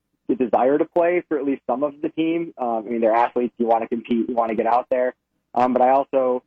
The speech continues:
I can see from a standpoint of it <laughs> doesn't make any sense. Um, but I, I would assume if they're, if they're able to play, I think the S E C is gonna say, "Yeah, get out there and play. We wanna have as many games as we can."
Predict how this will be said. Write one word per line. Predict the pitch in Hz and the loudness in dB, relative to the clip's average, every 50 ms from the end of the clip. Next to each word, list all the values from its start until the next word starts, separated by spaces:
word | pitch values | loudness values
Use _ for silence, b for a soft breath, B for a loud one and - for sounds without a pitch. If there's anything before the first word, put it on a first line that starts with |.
| _ _ _ _ _ _ _ _ - | _ _ _ _ _ _ _ _ -4
I | 113 117 | -4 -4
can | - 127 123 - - | -4 -4 -6 -2 0
see | 139 135 | 0 0
from | - - 127 127 | 0 -2 -4 -4
a | 117 | -2
standpoint | - 131 131 131 - - 127 127 127 | -2 -2 -2 -2 -2 -2 -2 0 0
of | 123 117 | 0 -2
it | 123 | 0
<laughs> | - 139 | -2 -2
doesn't | 139 - 143 127 | -2 -2 -4 -2
make | 127 127 - | -2 -2 -2
any | 127 123 120 113 - - - | -2 -4 -6 -10 -10 -4 -4
sense. | 135 127 120 113 _ _ _ _ _ _ _ - | -4 -4 -4 -8 _ _ _ _ _ _ _ -8
Um, | - 117 120 120 | -6 -6 -4 -2
but | 120 117 - - | -4 -4 0 0
I, | 117 123 - 151 | 0 2 4 4
I | 160 | 4
would | 175 175 156 - | 4 2 2 0
assume | _ - 156 151 143 | _ -2 0 0 0
if | 135 123 - - | -2 -2 -4 -2
they're, | - 151 156 143 139 - _ _ _ _ _ _ _ _ _ _ - | 0 2 2 2 0 -2 _ _ _ _ _ _ _ _ _ _ -2
if | 143 131 | 0 2
they're | 147 190 185 180 | 4 4 4 4
able | 190 190 175 | 2 0 0
to | 165 | -2
play, | - - 190 208 196 | -2 0 0 0 0
I | 139 | -2
think | - 170 170 139 | -4 -6 -8 -6
the | 139 147 | -4 -6
S | 147 - - | -6 -6 -10
E | 135 127 - | -14 -8 -4
C | 156 | -6
is | 151 131 | -6 -4
gonna | - 139 127 - | -8 -10 -8 -6
say, | 135 131 135 | -4 -2 -2
"Yeah, | 135 | -2
get | 127 - 135 135 | 0 0 0 0
out | 135 135 | 0 -2
there | - 135 131 | -2 -4 -4
and | 123 113 _ | -4 -6 _
play. | - 135 135 123 | -2 -2 -2 -2
We | 120 123 | -2 -4
wanna | 127 123 127 123 | -4 -4 -4 -4
have | 123 120 | -6 -8
as | 113 110 | -8 -10
many | 120 123 120 120 | -12 -10 -10 -8
games | - 123 120 123 120 117 107 107 | -6 -6 -6 -6 -10 -14 -14 -8
as | 101 | -8
we | 113 | -8
can." | - - - 127 131 110 - | -8 -6 -8 -8 -8 -8 -12